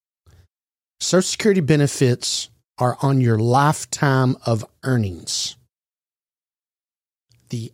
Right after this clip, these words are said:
average index of your thirty-five top years in which you earn is how Social Security benefits are calculated. So it has nothing to do with the last five years that you work.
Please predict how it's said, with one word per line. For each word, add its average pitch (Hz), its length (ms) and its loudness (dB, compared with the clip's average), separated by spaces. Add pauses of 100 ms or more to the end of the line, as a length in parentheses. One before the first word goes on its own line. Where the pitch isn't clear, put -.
average 170 640 0
index 131 840 0 (180)
of 117 220 -6
your 110 260 -4
thirty-five 156 1300 0 (460)
top 151 420 0
years 117 760 0 (120)
in 127 160 0
which 131 280 0
you 147 300 0
earn 113 460 0 (600)
is 113 140 -4
how 120 100 2
Social 120 260 0
Security 117 300 0
benefits 110 720 -2 (400)
are 113 80 -2
calculated. - 760 -6 (540)
So 139 140 0
it 110 60 0
has 135 180 2
nothing 180 260 2
to 151 80 0
do 151 220 2
with 131 100 0
the 127 100 -2
last 123 360 0
five 127 260 -2
years 113 300 0
that 107 180 -8
you 107 100 -6
work. 90 380 -16